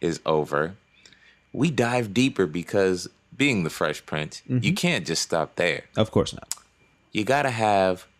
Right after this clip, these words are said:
Speaker 1: one more guest. And Quincy Jones comes in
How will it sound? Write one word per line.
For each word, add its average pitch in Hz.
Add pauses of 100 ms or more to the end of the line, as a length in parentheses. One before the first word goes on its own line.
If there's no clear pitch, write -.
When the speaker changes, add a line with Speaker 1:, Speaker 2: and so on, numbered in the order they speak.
(140)
Speaker 1:
one 156
more 135
guest. 92 (600)
And 117 (400)
Quincy 208
Jones 78 (520)
comes 85
in 62